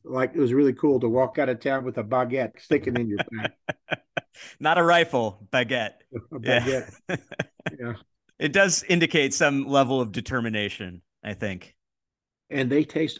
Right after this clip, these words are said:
Speaker 1: awfully, awfully good, uh, beside the trail. They're very simple sandwiches. We stopped at a, somewhere along there, we had a, the lunch, the only food was a gîte along the way, and they'd make you a sandwich if you called in advance.
Speaker 2: Mm.
Speaker 1: So we called the day before,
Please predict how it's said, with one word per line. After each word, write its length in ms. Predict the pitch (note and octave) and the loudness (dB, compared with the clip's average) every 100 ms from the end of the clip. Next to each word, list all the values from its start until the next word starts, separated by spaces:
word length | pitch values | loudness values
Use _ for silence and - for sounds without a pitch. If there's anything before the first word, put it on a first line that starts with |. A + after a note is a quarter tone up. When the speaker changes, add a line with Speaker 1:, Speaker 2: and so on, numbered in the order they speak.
| - | -8
Speaker 1:
awfully, 540 | C3 D3+ D3 - C#3+ - | -4 -4 -6 -4 -4 -2
awfully 380 | C#3 B2+ C#3 | -4 -4 -4
good, 440 | B2+ B2+ A2+ G2+ - - | 0 2 2 -2 -12 -8
uh, 120 | A2+ | -8
beside 340 | G#2+ - A#2+ | -6 -4 -4
the 80 | G#2+ | -4
trail. 360 | G#2+ A2 F#2+ - _ _ _ _ - | -4 -4 -4 -12 _ _ _ _ -2
They're 160 | A#2 | 0
very 160 | C3 C#3+ | 2 0
simple 300 | - B2 A2 | -2 -4 -4
sandwiches. 640 | - A#2 A2 - G2+ - - _ _ _ _ - | -6 -6 -6 -8 -12 -12 -20 _ _ _ _ -8
We 80 | C3+ | -4
stopped 340 | - C#3+ - | 0 0 2
at 100 | A2+ | 0
a, 100 | G#2+ - _ _ _ - | 0 -2 _ _ _ -8
somewhere 320 | D#3+ C#3 A2 | -6 -2 0
along 260 | A2 A2+ | 0 0
there, 120 | A2 A2+ | 0 0
we 120 | G#2 | 0
had 140 | G#2+ | -2
a, 100 | G2 G2 _ _ _ - | -8 -12 _ _ _ -12
the 180 | G#2+ | -4
lunch, 460 | A2 C3 D#3 - - _ _ A2+ | 0 0 0 -4 -14 _ _ -6
the 160 | B2 B2+ | 4 4
only 300 | D3+ D3 A#2+ | 6 4 2
food 340 | - B2+ A#2 | 0 0 2
was 200 | A2 F#2+ | -2 -4
a 80 | G2 | -4
gîte 400 | F2+ A#2+ D3+ - - | -4 0 0 -2 -8
along 300 | G#2+ A2+ G#2 | -4 -4 -4
the 60 | G#2+ | 0
way, 160 | B2+ | 0
and 100 | A2+ | 2
they'd 180 | A#2 A2+ | 0 0
make 180 | A#2+ A#2 | -4 -2
you 80 | F#2+ | -6
a 40 | |
sandwich 500 | - C3+ B2+ G#2 - | -4 -4 -4 -4 -6
if 100 | G#2+ | -8
you 80 | G2+ | -6
called 260 | A#2 A#2 | -4 -4
in 100 | A2 | -4
advance. 580 | F#2 F#2+ A2+ F#2 - - - - - | -8 -6 -8 -8 -14 -20 -20 -20 -10
Speaker 2:
Mm. 180 | A2+ G2+ - | -8 -8 -12
Speaker 1:
So 80 | _ - | _ -14
we 60 | |
called 220 | - C3+ | -2 -2
the 60 | A2+ | 0
day 180 | A2+ B2 | 0 0
before, 520 | G#2 - D3 A2+ A2+ | 0 -2 -2 0 -4